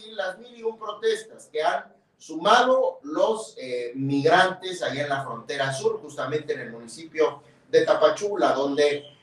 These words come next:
miles se han congregado, donde miles esperan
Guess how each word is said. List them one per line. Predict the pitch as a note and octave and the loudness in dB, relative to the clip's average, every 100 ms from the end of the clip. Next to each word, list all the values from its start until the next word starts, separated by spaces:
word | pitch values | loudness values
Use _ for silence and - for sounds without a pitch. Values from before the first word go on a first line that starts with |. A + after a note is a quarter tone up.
| _ | _
miles | E3 B3+ B3+ D#3+ C#3 - | 0 2 4 4 4 4
se | E3 | 0
han | - | 2
congregado, | D#3 C#3 B2+ C#3+ G3 G#3 - | 2 2 2 6 8 6 2
donde | - C#3 C3+ | -4 -6 -6
miles | E3 A3+ G#3+ F#3 | -6 -4 -4 -6
esperan | C#3+ - E3+ F3+ F3 | -8 -6 0 2 2